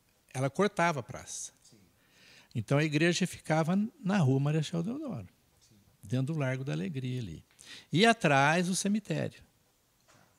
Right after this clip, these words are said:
Speaker 1: Né? Então, começa, então, aquela igreja que depois começa, então, a construção de onde é hoje a nossa matriz. Então, ficava uma de frente pra outra.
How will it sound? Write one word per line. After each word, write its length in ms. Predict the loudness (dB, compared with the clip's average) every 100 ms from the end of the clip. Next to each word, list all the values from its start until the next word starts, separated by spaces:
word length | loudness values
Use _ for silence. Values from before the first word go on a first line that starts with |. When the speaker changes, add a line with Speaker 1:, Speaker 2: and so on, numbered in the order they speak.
| -20 -20 -20 _ _
Speaker 1:
Né? 280 | -4 -2 -4 -12 -20 -20 -12 -6
Então, 500 | -2 2 2 0 -6 _ _ _
começa, 480 | -2 0 0 0 -2
então, 240 | -2 -4
aquela 260 | -2 -2 -4
igreja 480 | -2 -2 0 -2 -4
que 140 | -6
depois 1300 | -4 -4 0 2 4 4 2 0 -2 -6 -6 -8 -12 _ _ _ _ _ _ _ _
começa, 400 | -4 0 0 0
então, 220 | -2 -2 -4
a 60 |
construção 880 | -4 -6 -4 -4 -4 -2 -4 -6 -8 -12 -14 _ _ _ _ -12
de 160 | -2
onde 300 | 2 2 0
é 100 | 0
hoje 300 | 2 2 0
a 40 | -2
nossa 260 | -4 -6
matriz. 460 | -6 -6 -4 -4 -4
Então, 200 | -6 -6
ficava 320 | -8 -8 -6
uma 220 | -6 -8 -8
de 100 | -12
frente 360 | -10 -10 -10
pra 120 | -10
outra. 300 | -10 -10 -12